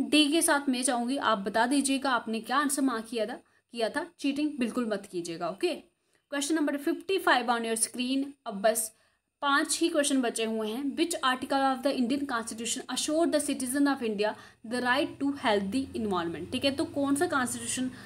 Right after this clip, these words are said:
आपको ये राइट देता है कि आपको एक हेल्दी एनवायरनमेंट पे रहने का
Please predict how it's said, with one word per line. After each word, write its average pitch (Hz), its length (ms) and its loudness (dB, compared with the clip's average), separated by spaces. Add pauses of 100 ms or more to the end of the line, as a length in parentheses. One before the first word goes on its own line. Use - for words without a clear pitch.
(140)
आपको 214 240 -2
ये 240 160 -2
राइट 262 280 4
देता 285 260 -2
है 233 260 -4 (340)
कि 247 60 -8
आपको 233 440 -2
एक 277 240 -4 (140)
हेल्दी 254 280 6
एनवायरनमेंट 247 580 2
पे 262 100 -2
रहने 226 420 -2
का 240 320 -4